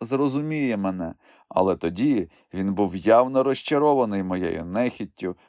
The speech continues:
прийняти його пропозицію, яка водночас була значущим жестом. О Боже, містере Джонас, якби ви тільки знали справжні причини відмови.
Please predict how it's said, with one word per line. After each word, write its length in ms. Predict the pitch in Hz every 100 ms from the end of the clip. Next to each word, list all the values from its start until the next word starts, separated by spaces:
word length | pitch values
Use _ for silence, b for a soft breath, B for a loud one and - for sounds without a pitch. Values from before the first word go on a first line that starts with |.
| b
прийняти 540 | 104 98 101 95 -
його 160 | 87 95
пропозицію, 880 | - 95 123 107 110 - - 82 -
яка 260 | - 92 98
водночас 640 | 90 82 90 - 92 82
була 300 | 87 87 87 -
значущим 720 | 85 87 - 92 80 - 92
жестом. 560 | 85 104 87 - 80 82 b b b
О 160 | - 98
Боже, 500 | 87 113 104 92 95
містере 580 | 143 185 - 135 131
Джонас, 680 | 120 92 127 123 110 95 -
якби 500 | - 95 80 131 214
ви 180 | 185 160
тільки 460 | 143 143 139 - 120
знали 600 | 92 104 113 113 104 98
справжні 800 | - - 87 98 101 85 95 92
причини 640 | - 87 - 95 95 92
відмови. 720 | 87 87 90 90 95 87 78